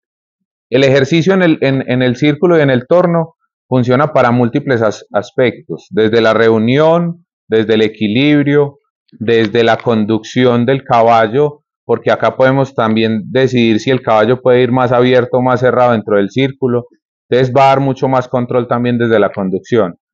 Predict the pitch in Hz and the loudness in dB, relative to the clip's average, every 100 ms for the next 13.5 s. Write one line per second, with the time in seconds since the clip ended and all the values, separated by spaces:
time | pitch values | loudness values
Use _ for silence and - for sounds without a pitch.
0 | - - - 123 135 165 170 170 180 156 | -10 -10 -8 -2 0 0 0 0 0 0
1 | 147 131 117 175 175 170 160 135 120 113 | 0 0 0 0 0 -2 0 -2 0 0
2 | 110 117 139 143 127 113 139 147 123 135 | 2 2 2 0 0 0 2 2 0 0
3 | 131 110 104 107 110 - 135 135 135 156 | 2 2 2 0 0 0 0 0 0 0
4 | 156 147 139 135 - _ _ _ _ _ | 0 0 0 -2 -10 _ _ _ _ _
5 | _ _ 110 117 143 147 147 147 139 143 | _ _ -2 0 2 2 2 2 -2 -2
6 | 135 123 123 127 147 151 135 117 110 123 | 0 0 0 -2 -2 0 0 0 -2 -2
7 | 135 131 123 120 110 104 104 107 110 123 | -2 -4 -4 -2 0 -2 -2 -2 0 0
8 | - 123 101 - 82 - _ _ _ _ | 0 0 0 -4 -20 -20 _ _ _ _
9 | _ - 110 135 135 147 143 156 147 147 | _ -6 -4 -2 0 0 0 2 2 2
10 | 147 147 131 - 117 165 170 165 170 - | 0 0 0 0 -2 0 -2 0 -4 -4
11 | 127 120 123 123 139 123 117 117 131 127 | -8 -4 -2 0 0 0 0 -2 0 -2
12 | - 117 110 131 127 117 107 110 104 104 | -2 -2 0 0 2 2 0 -2 -2 0
13 | 110 107 101 143 139 | 0 -2 -4 -8 -8